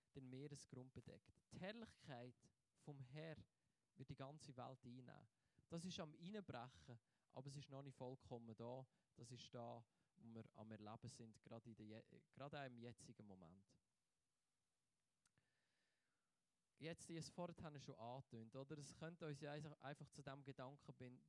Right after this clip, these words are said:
bringen, dass wir sagen, ja, dann wäre es eigentlich am besten, wir würden uns möglichst zurückziehen aus dieser bösen Welt. Weil da passiert so viel Schlimmes. Lasst uns zurückziehen, lasst uns ins Kloster gehen oder lasst uns eine geschlossene Gesellschaft werden,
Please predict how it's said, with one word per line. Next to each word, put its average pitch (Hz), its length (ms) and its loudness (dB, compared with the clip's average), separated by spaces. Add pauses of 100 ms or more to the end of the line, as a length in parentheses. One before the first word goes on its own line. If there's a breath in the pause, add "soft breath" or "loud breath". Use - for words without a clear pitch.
(120)
bringen, 131 300 -2
dass 127 180 -4
wir 127 80 -2
sagen, 120 320 0
ja, 123 140 4
dann 123 180 -2
wäre 123 120 2
es 120 100 -2
eigentlich 131 200 0
am 123 120 -2
besten, 127 360 0
wir 120 120 0
würden 120 220 2
uns 123 160 0
möglichst 127 360 -6
zurückziehen 123 440 -2
aus 117 100 -4
dieser 117 180 0
bösen 117 380 -2
Welt. - 400 -4 (760 soft breath)
Weil 123 160 2
da 135 120 4
passiert 139 420 0
so 185 140 4
viel 190 160 4
Schlimmes. 147 560 -2 (460 soft breath)
Lasst 208 180 4
uns 202 240 4
zurückziehen, 180 580 2
lasst 180 180 2
uns 175 180 6
ins - 160 0
Kloster 185 460 4
gehen 170 140 4
oder 156 360 6
lasst 170 260 2
uns 160 160 4
eine 147 80 -2
geschlossene 208 560 0
Gesellschaft 185 720 0
werden, 139 420 4